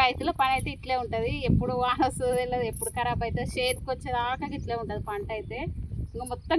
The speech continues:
ఖరాబ్ అయిపోయింది, మంచిగా వలిగింది. ఒక రెండు రోజులు వర్షం రాకుంటే అయితే మంచిగా ఏరి ఇంట్లో పడేది. ఇంకా వర్షం వచ్చి ఇట్లా కారిపోతుంది. అంటే ఇంకా ఎండ పెడితే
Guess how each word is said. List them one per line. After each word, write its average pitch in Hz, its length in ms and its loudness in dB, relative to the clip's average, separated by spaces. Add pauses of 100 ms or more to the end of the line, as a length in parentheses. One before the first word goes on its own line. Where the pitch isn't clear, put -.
ఖరాబ్ 285 300 6
అయిపోయింది, 226 340 -2
మంచిగా 247 340 0
వలిగింది. 269 440 4
ఒక 226 180 -6
రెండు 262 180 0
రోజులు 294 240 2
వర్షం 269 320 0
రాకుంటే - 340 -2
అయితే 240 140 -2 (120)
మంచిగా 220 280 -4 (120)
ఏరి 247 260 -2
ఇంట్లో 226 260 -2
పడేది. 214 360 0 (420)
ఇంకా - 220 -2
వర్షం 254 320 2
వచ్చి - 300 0
ఇట్లా - 140 -2 (120)
కారిపోతుంది. 339 640 0 (360)
అంటే 277 180 2
ఇంకా 370 140 10
ఎండ 302 120 8 (100)
పెడితే 339 200 8